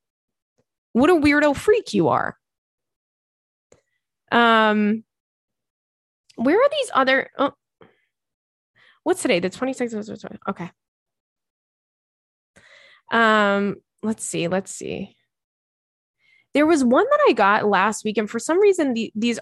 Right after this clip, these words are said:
aren't loading, but there was one that I saw last week that one of you had sent in that I really, really wanted to get to,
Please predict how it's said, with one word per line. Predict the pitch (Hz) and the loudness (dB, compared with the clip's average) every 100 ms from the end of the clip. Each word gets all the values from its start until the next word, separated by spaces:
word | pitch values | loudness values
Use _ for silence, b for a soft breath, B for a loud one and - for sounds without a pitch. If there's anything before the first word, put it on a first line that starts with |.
| - | -10
aren't | 220 339 415 - _ _ _ _ _ - | -6 -4 -4 -8 _ _ _ _ _ -6
loading, | 202 202 214 240 240 160 117 110 208 | 2 4 6 6 4 2 0 -4 -6
but | 220 | -2
there | 254 | 0
was | 247 | 2
one | 294 | 2
that | 403 466 | 2 2
I | |
saw | - - 202 208 | -2 0 0 2
last | 190 170 175 - | 2 0 -2 -6
week | 196 175 - | -4 -4 -4
that | 196 | -4
one | 214 240 | 0 0
of | 254 | 0
you | 247 | -2
had | 214 | -2
sent | - 185 180 | -4 -4 -2
in | 175 | -2
that | 165 | -2
I | |
really, | 180 196 196 220 233 | -4 -4 0 2 2
really | 254 247 | 2 0
wanted | 214 190 185 | 0 0 -2
to | 196 | -4
get | 185 185 - - | -2 -2 -4 -6
to, | 165 127 92 185 | -4 -2 -2 -4